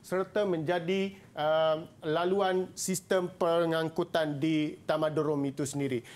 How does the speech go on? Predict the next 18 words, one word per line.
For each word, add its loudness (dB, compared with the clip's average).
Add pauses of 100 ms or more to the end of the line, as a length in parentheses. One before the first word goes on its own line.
(180)
Yang 0
seterusnya 2
ialah 2
dari 4
sudut -2
ciri 2
binaan, 0 (240)
iaitu 0
luas 2
jalan 2
raya 4
ini 2
biasanya 0
ialah 0
seluas -2
empat -6
kaki -8
sahaja 0